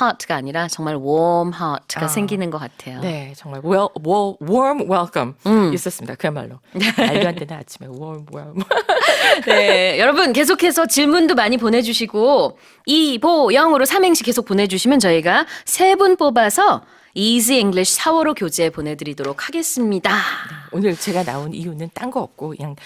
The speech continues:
Speaker 2: 그 이제 사월 일 일부터 시작하게
Speaker 1: 음.
Speaker 2: 되는 Easy English.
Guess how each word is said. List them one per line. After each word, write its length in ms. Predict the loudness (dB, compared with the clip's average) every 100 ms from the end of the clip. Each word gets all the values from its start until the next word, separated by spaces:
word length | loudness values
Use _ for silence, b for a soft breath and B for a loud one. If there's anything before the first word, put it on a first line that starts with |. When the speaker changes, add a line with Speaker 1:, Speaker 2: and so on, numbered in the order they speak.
| B B
Speaker 2:
그 60 | -18
이제 120 | -14
사월 340 | -8 -2 0 0
일 140 | 0 0
일부터 540 | -2 -6 -10 -10 -8
시작하게 540 | -4 2 2 0 -8 -12
Speaker 1:
음. 60 |
Speaker 2:
되는 360 | -12 -8 -6 -8 B B _
Easy 380 | -2 0 0 -2
English. 480 | -4 -6 -8 -8